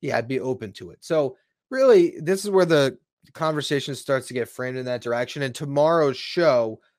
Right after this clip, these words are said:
uh, assuming there's no news that, that gets in the way of it, we're gonna be doing another Juan Soto trade episode. I wanna compare him to Bryce Harper. I think I did this <laughs> actually. Now that I'm, I'm literally remembering back, I did this at the deadline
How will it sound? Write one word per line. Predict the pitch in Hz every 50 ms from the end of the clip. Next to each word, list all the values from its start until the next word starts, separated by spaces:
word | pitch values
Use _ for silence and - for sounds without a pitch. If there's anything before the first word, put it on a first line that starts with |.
| _ _ _ -
uh, | - 110 107 107 104 101 98 92 85
assuming | 113 - - 170 156 156 151
there's | 143 135 127 127
no | 131 131 131 123 123
news | 117 113 117 127 131 127 120 113 107 104 104 -
that, | - 110 101 - - _
that | - 110 104 95 - _ _ _ _
gets | - 120 107 - 117
in | 110
the | 113
way | 113 135 165 170 160
of | 135 117 120
it, | 113 110 107 _ _ _ _ _ _ _ _ _ _ _ _
we're | - - 123 139 147 156
gonna | 151 165 156 151
be | 143 143
doing | 135 127 139 135 135 131 127
another | 120 120 120 117 110 123 117
Juan | 110 113 113 113 107
Soto | - - 117 110 107 104 98
trade | - - 110 104
episode. | 104 101 - - 101 - 113 107 104
I | 107
wanna | 110 117 117 113
compare | - 104 - - 120 117 113
him | 110
to | - -
Bryce | 98 - 107 104 120 -
Harper. | 147 143 147 139 - 139 131 120 - _ _ _ _ _ _ _ -
I |
think | - 302 -
I | 277 170
did | 123 - - 117 139 147
this | 190 185 170 -
<laughs> |
actually. | 180 156 170 165 - - - 220 202 175 - -
Now | -
that | 143 - _ 165 143
I'm, | 110 90 113 113 - - _ _ _ 165 165 165 156 -
I'm | - 131 120 101
literally | 110 131 156 180 185 175 160 151
remembering | 139 139 135 127 131 139 143 139 139 131 123 110
back, | 117 123 135 - 143
I | 151
did | 156 220 254
this | 247 220 -
at | 185 -
the | 160
deadline | 135 127 131 131 120 113 98 82 87 87 -